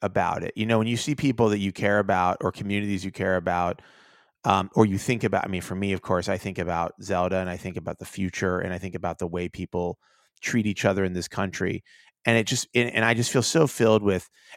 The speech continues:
and this is like, by the way, I love that when, when, when the fucking right-wing people hear this, they're like, "Yeah, he's driving the libs crazy." It's like,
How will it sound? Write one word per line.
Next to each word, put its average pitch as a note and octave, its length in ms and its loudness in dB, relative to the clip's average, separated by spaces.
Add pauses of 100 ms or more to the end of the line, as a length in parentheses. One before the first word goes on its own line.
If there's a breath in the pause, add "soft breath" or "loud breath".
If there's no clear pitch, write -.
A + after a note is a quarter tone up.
and D3 120 4
this G3+ 140 6
is F3+ 100 4
like, D#3 220 4
by D#3 160 10
the C#3 80 10
way, A#2+ 140 12
I A2 120 10
love C3 280 8
that B2 100 6
when, A2 240 4
when, G#2+ 340 0
when G#2 260 -2
the G2 120 0
fucking G#2+ 420 0
right-wing G2 460 0
people F#2+ 240 -6
hear G2 160 -2
this, F#2 160 -4
they're F#2+ 80 -2
like, F#2 260 -4
"Yeah, C3+ 80 2
he's B2+ 180 0
driving C3 360 0
the B2 100 -2
libs B2+ 300 0
crazy." B2+ 400 2
It's - 100 -4
like, A2+ 200 2